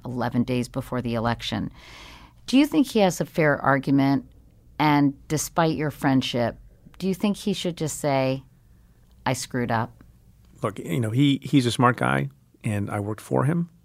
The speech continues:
Speaker 2: and I worked alongside him when he was the Deputy Attorney General, and I worked in the Senate.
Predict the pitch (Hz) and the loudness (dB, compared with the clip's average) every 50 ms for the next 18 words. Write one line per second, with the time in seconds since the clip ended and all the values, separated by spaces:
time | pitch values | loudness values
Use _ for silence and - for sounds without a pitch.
0 | _ _ - 110 104 104 101 101 104 101 101 104 - - - _ _ - - 101 | _ _ -6 -4 -4 -2 -2 -2 -2 -2 -4 -6 -8 -16 -20 _ _ -8 -6 -4
1 | 101 104 117 113 - 123 123 120 120 127 117 104 101 101 104 104 101 98 95 101 | -2 -2 -2 -2 -2 -2 -2 0 -2 -2 -2 -2 -2 -2 -4 -4 -4 -6 -6 -8
2 | - - _ _ - 101 98 - 110 - 117 110 101 - 113 110 104 113 117 117 | -10 -10 _ _ -10 -6 -4 -2 -2 -2 -2 -4 -2 -4 -4 -4 -4 -4 -2 -2
3 | 113 110 107 107 110 110 - 107 104 104 - - 147 147 151 - | -2 -2 -4 -4 -4 -4 -4 -6 -4 -4 -2 -2 -2 -2 -2 -4